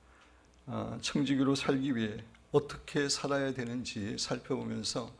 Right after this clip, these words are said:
하나님께서 우리 각자에게 주시는 은혜와 교훈을 받기를 원합니다. 우리 신자의 사명은,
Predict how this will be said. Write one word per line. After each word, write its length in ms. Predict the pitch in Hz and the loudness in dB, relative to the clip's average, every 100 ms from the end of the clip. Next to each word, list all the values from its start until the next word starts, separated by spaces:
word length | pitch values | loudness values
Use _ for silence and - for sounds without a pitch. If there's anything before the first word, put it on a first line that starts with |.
| - - - - | -20 -20 -18 0
하나님께서 500 | 151 143 143 135 135 | 2 2 0 0 0
우리 140 | 139 | -2
각자에게 500 | 127 117 - 131 135 | -4 -2 2 2 2
주시는 560 | 131 - 117 113 110 - | 2 0 0 -4 -6 -2
은혜와 600 | 135 127 110 107 113 143 - | 2 4 2 0 0 -2 -6
교훈을 360 | - 120 120 120 | -4 0 0 -2
받기를 340 | 113 - 117 | -4 -4 -2
원합니다. 440 | 117 113 117 117 - - - - _ - - - - - - - - - - - - - | 0 -2 -4 -6 -14 -18 -20 -20 _ -20 -20 -20 -20 -16 -16 -16 -20 -20 -18 -18 -20 -10
우리 260 | - 147 180 | -2 2 2
신자의 640 | - 202 180 175 175 175 | 4 4 6 8 8 8
사명은, 640 | 170 - 135 135 160 147 | 4 4 4 6 4 2